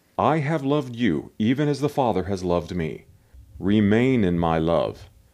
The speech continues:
When you obey my commandments, you remain in my love, just as I obey my Father's commandments and remain in his love.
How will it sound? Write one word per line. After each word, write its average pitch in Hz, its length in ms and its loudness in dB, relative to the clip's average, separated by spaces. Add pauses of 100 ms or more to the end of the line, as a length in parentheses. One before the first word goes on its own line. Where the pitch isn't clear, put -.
(300)
When 110 160 4
you 151 180 4
obey 139 360 2
my 156 200 0
commandments, 143 720 -4
you 95 120 -2
remain 110 400 2
in 151 80 0
my 170 180 0
love, 87 380 0
just 110 300 -4
as 117 100 -2
I 117 220 2
obey 117 320 2
my 120 220 -2
Father's 127 440 0
commandments 71 540 -6
and 90 200 -6
remain 82 340 -2
in 80 100 -6
his 127 320 -8
love. 65 340 -6